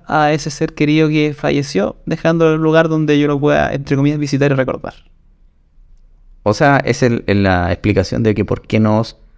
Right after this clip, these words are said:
Speaker 2: muere, lloro, me voy.
Speaker 1: Claro, y está en un lugar que yo sé dónde está.
Speaker 2: Sí. Y con a lo mejor sus, eh,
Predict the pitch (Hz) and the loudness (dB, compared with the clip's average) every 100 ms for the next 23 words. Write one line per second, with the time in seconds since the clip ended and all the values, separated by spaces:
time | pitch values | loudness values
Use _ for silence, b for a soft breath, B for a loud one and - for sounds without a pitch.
0 | _ - _ _ _ _ 107 156 131 147 | _ -20 _ _ _ _ 0 2 2 0
1 | - - - _ _ 113 131 147 160 226 | -4 -16 -20 _ _ 2 4 6 2 -2
2 | - - 123 139 110 80 73 - - - | -12 -6 2 4 4 0 -2 -12 -20 -20
3 | _ _ - - - _ - _ _ - | _ _ -20 -20 -20 _ -20 _ _ -20
4 | - - _ _ - 196 139 135 139 139 | -20 -20 _ _ 0 2 2 2 0 0
5 | 165 170 165 165 170 165 160 160 175 175 | 0 2 2 2 2 2 0 0 0 0
6 | 175 - - - - - - - - - | -2 -6 -10 -10 -20 -20 -20 -20 -20 -20
7 | - - - - - - - - 82 78 | -20 -20 -20 -20 -20 -20 -10 -4 -4 -6
8 | - - - - 120 123 135 127 110 104 | -16 -20 -20 -6 2 2 4 4 4 2
9 | 101 123 123 117 131 135 143 139 - 101 | 2 4 2 2 0 2 0 -2 -4 -2
10 | 98 - - | 0 -4 -10